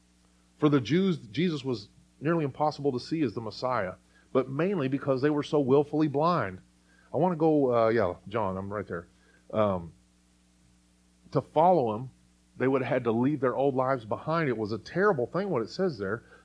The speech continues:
"Nevertheless, even among the rulers, many believed in him. But because of the Pharisees, they did not confess him, lest they be put out of the synagogue, for they loved the praise of men more than the praise of God."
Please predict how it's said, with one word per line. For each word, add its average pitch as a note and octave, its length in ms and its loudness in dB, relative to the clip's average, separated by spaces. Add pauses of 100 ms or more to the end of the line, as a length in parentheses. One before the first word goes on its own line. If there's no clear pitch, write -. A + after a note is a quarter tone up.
"Nevertheless, D3 680 4
even D#3 200 2
among C#3+ 220 -2
the A#2 80 -2
rulers, A#2 380 0
many D#3 320 -2
believed D#3 520 -2
in F#2+ 180 -8
him. E2+ 240 -8 (1300)
But B2+ 320 -4 (1040)
because A#2 380 -4
of C#3 60 -8
the C#3 80 -2
Pharisees, G2+ 520 -4
they F2+ 100 -4
did G2 180 -6
not A2 200 -6
confess G2 440 -8
him, E2+ 120 -14
lest F2 180 -12
they E2+ 80 -12
be E2 140 -12
put F#2+ 200 -8
out F#2+ 140 -2
of F2 60 -8
the F2+ 80 -10
synagogue, E2 560 -10
for F#2 80 -16
they E2+ 80 -10
loved F#2+ 280 -6
the A2 60 -8
praise G2 340 -10
of F2 100 -14
men F2+ 220 -12
more E2+ 220 -14
than E2 80 -18
the D#2 80 -18
praise E2+ 280 -16
of D#2 120 -20
God." D2+ 240 -14